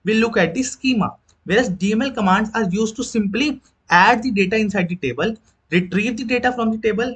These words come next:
and update or delete the da-, data from the table. So I hope now the difference between D D L and D M L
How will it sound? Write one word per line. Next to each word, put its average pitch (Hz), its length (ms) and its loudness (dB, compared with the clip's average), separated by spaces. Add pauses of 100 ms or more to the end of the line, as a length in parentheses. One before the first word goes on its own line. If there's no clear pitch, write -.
(120)
and 196 200 -2
update 202 400 0
or 233 100 2
delete 185 340 2
the 214 80 -4
da-, 180 340 -2
data 151 300 0
from 156 200 -6
the 180 100 -2
table. 160 300 -6 (440)
So 208 120 -2
I 196 40 0
hope 247 240 -2
now 254 160 -2
the 262 80 0
difference 220 300 -2
between 226 160 -2
D 185 120 0
D 190 80 -2
L 214 40 -2
and 220 100 -2
D 190 60 0
M 180 80 2
L 180 120 0